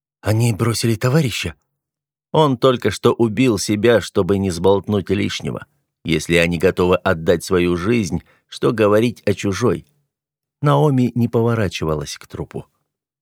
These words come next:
«Что нам с ним делать?» «Просто псих-самоубийца, пусть лежит. Кто-нибудь наверняка уже вызвал полицию, поэтому нам лучше убираться отсюда. Но сначала».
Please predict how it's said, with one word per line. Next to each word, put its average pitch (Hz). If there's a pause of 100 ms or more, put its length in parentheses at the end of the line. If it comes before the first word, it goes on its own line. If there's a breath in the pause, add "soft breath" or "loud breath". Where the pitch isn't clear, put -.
(260)
«Что -
нам 113
с -
ним 107
делать?» 117 (760)
«Просто 165
псих-самоубийца, 123 (120)
пусть 131
лежит. 104 (200)
Кто-нибудь 156
наверняка 131
уже 113
вызвал 107
полицию, 107 (420)
поэтому 104
нам 104
лучше 107
убираться 104
отсюда. 80 (480)
Но 107
сначала». 104